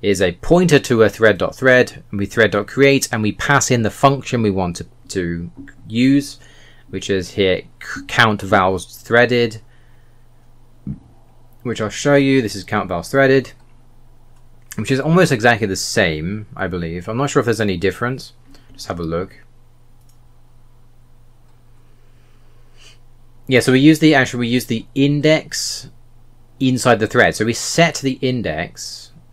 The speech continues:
and we set the index here, user index, which is this, uh, int here. So we set that index to I, and then pass it to this function. So we're basically, we u-, the, the string we're using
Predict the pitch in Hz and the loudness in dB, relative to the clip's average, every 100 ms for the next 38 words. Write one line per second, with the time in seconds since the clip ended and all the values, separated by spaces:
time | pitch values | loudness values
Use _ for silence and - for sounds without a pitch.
0 | _ - - - - - 110 110 147 127 | _ -20 -20 -20 -18 -8 -6 0 2 2
1 | 123 120 104 101 - 95 82 92 101 113 | -2 -2 -2 -2 0 0 0 -2 -2 -2
2 | 107 107 95 82 80 - 98 - 87 78 | 0 -2 -2 -4 -6 -6 -14 -12 -14 -8
3 | 85 104 - - 95 87 87 87 - - | -6 -4 -6 -8 -8 -8 -12 -14 -20 -20
4 | - - 110 113 - - 113 110 117 - | -20 -12 -8 -8 -10 -10 -6 -6 -8 -14
5 | - - - - - 117 - 160 160 143 | -20 -20 -20 -14 -4 -2 2 4 4 2
6 | 131 113 110 - - 101 92 82 101 107 | 2 0 0 -2 -6 -4 -2 -2 -6 -12
7 | - - - - - - - - - - | -20 -20 -20 -20 -20 -20 -20 -20 -20 -20
8 | - - - - - - 107 104 92 - | -20 -20 -20 -20 -20 -12 -6 -4 -4 -2
9 | 110 - 98 104 98 123 123 - 82 85 | 0 0 0 0 0 -2 -2 -4 -6 -6
10 | 98 - - - - - - - 117 117 | -10 -14 -20 -20 -20 -20 -20 -6 0 4
11 | 131 127 117 117 113 110 110 127 110 117 | 4 4 2 0 0 0 0 -2 2 6
12 | 117 110 110 - 143 160 147 120 107 113 | 8 8 4 2 4 4 6 2 2 -2
13 | 98 107 101 101 | 2 4 4 -2